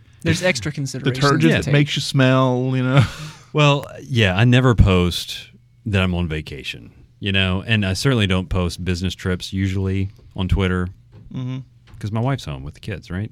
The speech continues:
Speaker 1: So
Speaker 3: Yeah.
Speaker 1: that's not cool. It's like inviting somebody there. I, I don't know. I'm a little superstitious about it.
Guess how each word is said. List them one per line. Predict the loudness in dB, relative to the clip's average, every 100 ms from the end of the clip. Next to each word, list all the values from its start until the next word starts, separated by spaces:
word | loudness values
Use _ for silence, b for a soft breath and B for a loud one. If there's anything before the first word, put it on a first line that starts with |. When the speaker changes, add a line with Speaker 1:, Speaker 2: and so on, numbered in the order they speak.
| -10
Speaker 1:
So | -6 -6 -6
Speaker 3:
Yeah. | -8
Speaker 1:
that's | -10 -8
not | -10 -10
cool. | -10 -10 -12 -14 _ b b b b b b -18
It's | -10
like | -10 -10 -8
inviting | -6 -4 -4 -4 -6
somebody | -8 -8 -8 -10
there. | -12 -10
I, | -10 -10 -8
I |
don't | -6
know. | -8 -12 -8
I'm | -4
a |
little | -2 -4
superstitious | -6 -12 -14 -14 -14 -16
about | -16
it. | -18